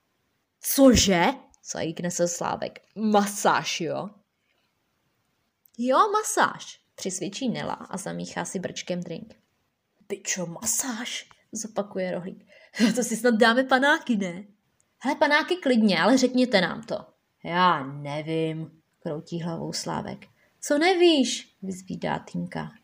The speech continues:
"Hej, tak nám to řekni, Slávo." Slávek si dramaticky lokne piva. "No,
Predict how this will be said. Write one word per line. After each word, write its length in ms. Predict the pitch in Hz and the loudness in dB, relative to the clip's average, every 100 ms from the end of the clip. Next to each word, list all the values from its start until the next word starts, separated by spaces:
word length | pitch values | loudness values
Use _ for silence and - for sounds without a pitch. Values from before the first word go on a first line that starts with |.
| _ _ _ _ _ _ _ _ _ _ | _ _ _ _ _ _ _ _ _ _
"Hej, 360 | - 202 269 339 | -4 2 4 4
tak 200 | 302 262 | 2 2
nám 160 | 262 | 0
to 120 | 254 370 | 2 0
řekni, 340 | 269 269 359 | 0 -2 -4
Slávo." 600 | - 349 311 262 208 175 - _ _ _ | 2 4 4 2 -2 -4 -12 _ _ _
Slávek 720 | - - 165 160 165 214 226 | -18 -8 -4 -2 2 0 -2
si 120 | - 185 | -4 0
dramaticky 600 | 165 180 180 196 - 208 | 0 0 -2 -4 -2 -2
lokne 300 | 185 185 185 | -2 -2 -4
piva. 460 | 180 160 147 - _ _ _ _ _ - | -4 -4 -6 -10 _ _ _ _ _ -4
"No, 520 | 320 311 262 185 202 | 4 8 8 6 -2